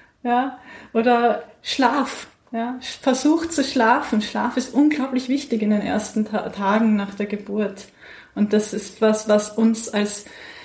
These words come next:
frisch gebackenen Eltern oft überhaupt gar nicht so präsent ist, weil die Tage so verfließen, so Stunden sind plötzlich vor-, vorbei und wir sind am, um drei Uhr am Nachmittag beim Frühstück gerade, weil vorher haben wir noch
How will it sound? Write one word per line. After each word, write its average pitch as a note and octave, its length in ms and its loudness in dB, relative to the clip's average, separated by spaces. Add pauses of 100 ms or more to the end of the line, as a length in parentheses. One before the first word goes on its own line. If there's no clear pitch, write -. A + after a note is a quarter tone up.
(480)
frisch - 600 0
gebackenen A3+ 640 0
Eltern A#3 420 2
oft G#3+ 260 -2
überhaupt G#3+ 680 -2
gar G#3 200 4
nicht A#3+ 300 2
so A3+ 240 2
präsent A3 580 2
ist, G3 200 -2
weil F#3+ 160 0
die G#3 100 -4
Tage A3 420 0
so G#3+ 120 0
verfließen, A3+ 840 2
so G3 140 -4
Stunden B3+ 680 2
sind A3+ 240 2
plötzlich A3 480 -2
vor-, G3+ 340 -2
vorbei A#3+ 880 2
und G#3+ 340 0 (460)
wir A3 140 2
sind A#3 220 4 (640)
am, A3 360 4
um A3 200 4
drei A3 280 4
Uhr A#3 60 6
am A3+ 120 6
Nachmittag G#3+ 500 0
beim A3+ 140 4
Frühstück C4 520 2
gerade, G#3+ 480 0
weil G#3 120 0
vorher A3 380 0
haben A3 140 4
wir G#3+ 80 4
noch G#3+ 120 0